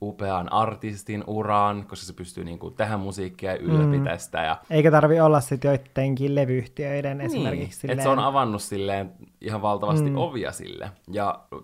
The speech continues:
Speaker 1: yksi kysymys oli sellainen, että lopettaisitteko työt, jos voittaisitte esim. Lotossa, niin en, mä varmaan tekisin vaan entistä enemmän,
Speaker 2: <laughs>
Speaker 1: koska olisi
Speaker 2: Joo.
Speaker 1: ihan sikakiva
Speaker 2: Älä.
Speaker 1: just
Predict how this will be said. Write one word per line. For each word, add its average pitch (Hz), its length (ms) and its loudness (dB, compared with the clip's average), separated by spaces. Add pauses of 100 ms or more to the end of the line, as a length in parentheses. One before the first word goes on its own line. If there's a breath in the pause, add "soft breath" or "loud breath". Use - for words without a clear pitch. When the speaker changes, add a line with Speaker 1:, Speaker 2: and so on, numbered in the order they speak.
(180)
Speaker 1:
yksi 160 220 -6
kysymys 123 320 -4
oli 98 120 -4
sellainen, 95 380 -4
että 92 120 -6
lopettaisitteko 92 640 -6
työt, 87 300 -6
jos - 180 -12
voittaisitte 85 440 -8
esim. 82 200 -12
Lotossa, 92 460 -6
niin 92 280 -10
en, 98 220 -6
mä 98 180 -4
varmaan 90 300 -2
tekisin 90 320 -10
vaan 85 180 -4
entistä 90 380 -10
enemmän, 98 480 -4
Speaker 2:
<laughs> - 40 -14
Speaker 1:
koska 208 260 6
olisi 202 180 2
Speaker 2:
Joo. 190 80 0 (140)
Speaker 1:
ihan 107 180 0
sikakiva 117 480 -2
Speaker 2:
Älä. 95 60 2
Speaker 1:
just 92 220 -6